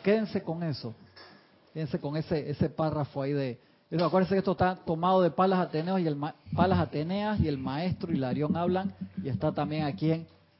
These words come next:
Soluciones Divinas, la protección de Dios. Bien importante, mediten ese, ese párrafo, porque para los cambios que vienen, necesita, acuérdense, la tierra se está enderezando para poder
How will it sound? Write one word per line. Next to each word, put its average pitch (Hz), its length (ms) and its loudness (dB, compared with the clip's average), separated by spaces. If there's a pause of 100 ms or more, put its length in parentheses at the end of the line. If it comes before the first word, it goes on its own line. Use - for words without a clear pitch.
(680)
Soluciones 170 500 2
Divinas, 165 320 2
la 151 140 0
protección 139 480 -6
de 143 100 0
Dios. 131 380 -2
Bien 190 260 -4
importante, 139 580 -4
mediten 160 680 -2
ese, 143 580 -2 (420)
ese 147 280 0
párrafo, 160 440 0
porque 131 240 -4
para 135 220 -2
los 131 200 -2
cambios 180 420 0
que 120 420 -6
vienen, 160 480 -2 (1120)
necesita, 135 540 0
acuérdense, 165 300 0
la 139 140 0
tierra 165 440 0 (260)
se 156 80 -8
está 156 120 -2
enderezando 196 680 2 (960)
para 147 260 -2
poder 160 360 2